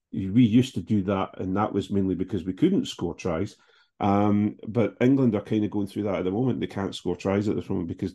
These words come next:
they're going up against big teams that know how to defend against them. Um, and they've only got one way of playing. So where Ireland are slightly different is that Ireland can change it slightly, and they've had the experience of Johnny Sexton. Now,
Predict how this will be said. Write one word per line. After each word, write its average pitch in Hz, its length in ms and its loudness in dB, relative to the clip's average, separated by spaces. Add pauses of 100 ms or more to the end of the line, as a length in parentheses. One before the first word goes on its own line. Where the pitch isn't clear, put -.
they're 95 120 0
going 98 220 2
up 95 120 -2
against 90 340 -4
big 92 180 0
teams 95 260 0
that - 120 -4
know 95 140 2
how 90 120 0
to 85 120 -10
defend 92 400 -2
against 92 340 -4
them. - 140 -16 (560)
Um, 90 480 2
and 95 180 2
they've 95 120 2
only 104 180 4
got 95 160 0
one 95 180 0
way 90 100 0
of - 120 -6
playing. 92 340 -8 (100)
So 104 300 0
where 151 240 6
Ireland 123 320 6
are - 40 -2
slightly 113 340 2
different 110 420 0
is 92 160 -2
that 98 180 -2
Ireland 104 360 -2
can 101 340 -2
change 104 300 0
it - 100 -4
slightly, 107 400 -2 (420)
and 98 360 2 (160)
they've 101 200 0
had 107 220 2
the 107 80 2
experience 95 420 -2
of 87 60 -10
Johnny 87 220 -4
Sexton. 80 500 -6
Now, 107 480 6